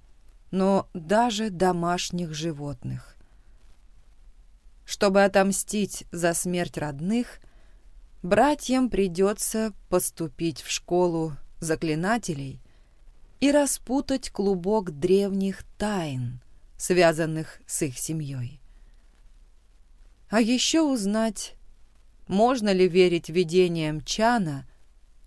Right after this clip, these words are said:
о событиях, происходивших тысячу лет назад. Ли Хэцзинь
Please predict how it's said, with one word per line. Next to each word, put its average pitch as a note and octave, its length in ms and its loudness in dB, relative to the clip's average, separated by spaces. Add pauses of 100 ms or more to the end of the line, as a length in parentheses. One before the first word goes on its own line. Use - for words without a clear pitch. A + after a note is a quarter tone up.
(180)
о G3+ 140 2
событиях, A#3+ 960 0
происходивших F3 1300 -2 (520)
тысячу A#3+ 680 -2
лет D3 520 -6 (640)
назад. C#3+ 720 -6 (4000)
Ли B3 340 4
Хэцзинь B3 880 0